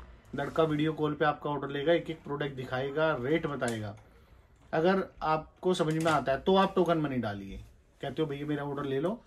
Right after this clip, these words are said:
तो लड़का आपका order ले लेगा। जो token money होगी आपकी,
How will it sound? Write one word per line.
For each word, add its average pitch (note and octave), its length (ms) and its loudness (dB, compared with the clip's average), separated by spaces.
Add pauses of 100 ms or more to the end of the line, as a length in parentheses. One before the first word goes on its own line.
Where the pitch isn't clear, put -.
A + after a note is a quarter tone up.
(560)
तो F#3 60 2
लड़का E3+ 280 4
आपका C#3+ 260 0
order D#3 220 2
ले A3+ 200 4
लेगा। G#2 300 -4 (1080)
जो E3+ 180 6
token F#3+ 340 4
money F#3+ 200 6
होगी E3+ 280 4
आपकी, F#3 480 4